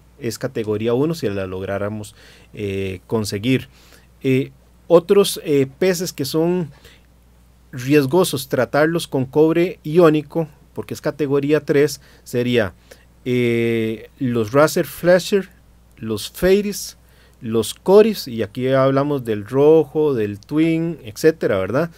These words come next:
Todos los que sean Coris, el verde, el amarillo. Eh, hablamos de los Six Lines, de los, eh,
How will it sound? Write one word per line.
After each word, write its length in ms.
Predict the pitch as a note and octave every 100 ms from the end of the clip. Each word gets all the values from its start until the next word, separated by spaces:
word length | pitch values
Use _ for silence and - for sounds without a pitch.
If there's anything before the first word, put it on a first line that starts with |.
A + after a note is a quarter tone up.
| _
Todos 140 | B2 B2+
los 140 | C#3
que 100 | A2
sean 300 | G#2 B2+ C3+
Coris, 520 | C3 D#3 E3+ F#3+ -
el 500 | - G2+ F#2+ G2 F#2+
verde, 440 | F#2+ B2+ C#3+ C#3 A2
el 60 |
amarillo. 640 | F#2+ F#2 A#2 E3 D3+ D3+ C3+ - - - _
Eh, 680 | C3 B2 B2 A#2+ A#2 A2+ A2 - _ _ _ _ _ _ _ _
hablamos 560 | D3 C3+ C3+ C#3+ D#3 C#3+
de 100 | C3+
los 180 | A#2 G#2+
Six 400 | - D#3 - D#3+
Lines, 640 | D#3 E3 F3 F3 E3+ - A2
de 880 | A2 A2 A2 G#2 G#2 G2+ G2 F#2 G2 A2+ -
los, 360 | A2+ A2 - -
eh, 260 | A#2+ A2